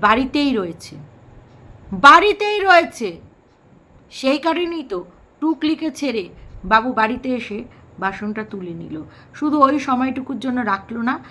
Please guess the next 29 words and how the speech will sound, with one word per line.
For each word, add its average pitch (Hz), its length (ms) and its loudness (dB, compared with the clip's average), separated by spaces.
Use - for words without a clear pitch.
কেন? 226 220 0
দেখো, 240 400 -4
একটা 214 200 -10
ওপেন 254 400 0
জায়গায় 196 420 -4
হাইজিনিক 233 500 -2
যদি 233 380 -4
তুমি 240 180 -2
মেনটেন 226 400 -4
করো, 208 300 -4
তাহলে 233 360 0
হচ্ছে 233 340 -6
পাখির 247 600 0
পায়খানা 226 380 0
পড়তে 240 280 -8
পারে, 214 320 -6
সেই 254 280 -2
সাথে 240 500 -6
গাছের 254 320 0
পাতা 226 300 -2
ফাতা 262 320 2
চলে 240 240 -2
আসতে 226 280 -4
পারে। 190 300 -4
সেই 339 460 2
কারণেই, 269 540 2
শুধুমাত্র 277 840 -2
সেই 262 500 2
কারণেই, 240 680 -2